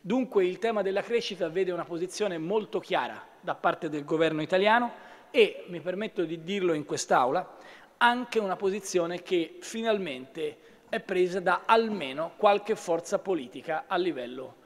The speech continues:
continentale, nel senso che gli ultimi incontri fatti, e qui parlo ovviamente, eh,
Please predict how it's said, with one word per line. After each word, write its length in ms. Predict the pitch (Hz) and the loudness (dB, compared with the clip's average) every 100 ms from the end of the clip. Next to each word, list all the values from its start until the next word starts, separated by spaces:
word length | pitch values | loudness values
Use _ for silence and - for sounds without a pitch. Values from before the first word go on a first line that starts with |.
| - _ | -20 _
continentale, 880 | 214 196 190 170 160 - 113 104 - _ _ - | -6 -4 -4 -6 -6 -8 -10 -10 -20 _ _ -16
nel 180 | 160 | -14
senso 440 | 156 208 202 - 170 | -4 -2 -2 -2 -4
che 360 | 196 180 139 180 | 0 0 0 -6
gli 100 | 175 | -6
ultimi 380 | 208 175 175 | -6 -6 -8
incontri 500 | 175 170 202 165 151 | -8 -2 -2 -2 -8
fatti, 500 | 135 185 151 - - 120 - _ _ _ _ _ _ _ _ - | -4 -2 -2 -4 -16 -20 -20 _ _ _ _ _ _ _ _ -20
e 140 | 117 | -18
qui 160 | - 147 | -8 -6
parlo 480 | - 147 139 131 - | -2 -2 -2 -8 -8
ovviamente, 720 | 151 139 147 160 151 - 117 - - - _ _ | -8 -6 -4 -4 -8 -10 -14 -16 -20 -20 _ _
eh, 580 | 139 127 123 123 123 123 | -12 -10 -10 -10 -12 -14